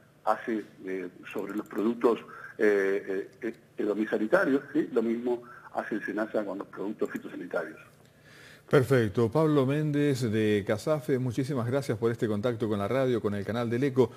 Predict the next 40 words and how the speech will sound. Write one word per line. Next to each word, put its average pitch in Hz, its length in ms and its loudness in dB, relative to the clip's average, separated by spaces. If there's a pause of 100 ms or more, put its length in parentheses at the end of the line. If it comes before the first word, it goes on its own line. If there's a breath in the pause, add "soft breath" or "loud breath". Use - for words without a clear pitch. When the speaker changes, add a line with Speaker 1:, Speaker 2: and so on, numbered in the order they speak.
(140 loud breath)
Speaker 2:
Si - 120 -2
hay 117 60 4
algún 120 180 0
mensaje 120 380 -2
en 113 80 -2
particular 110 440 0
para 113 160 0
dejar 110 260 0
en 117 80 0
esta 117 120 -2
oportunidad 107 400 -2
para 104 140 -2
los 98 80 -2
productores, 107 500 -2
con 107 140 -4
todo 104 200 0
gusto 104 220 -4
lo 92 60 -6
escuchamos. - 580 -12 (800 loud breath)
Speaker 1:
Muchísimas 135 540 2
gracias. 160 420 2
Desde 120 200 -4
ya 170 80 0
estamos 139 340 -2
siempre 139 260 -6
dispuestos 160 640 2
y 104 180 -10
estamos 117 400 -6
siempre 135 220 0
tratando 127 420 -2
de 123 180 2
llegar 143 500 2
a 110 120 0
todo 123 200 -2
tipo 110 240 -4
de 104 60 0
público, 151 600 2
a 107 40 2
los 104 100 -10
productores, 139 540 0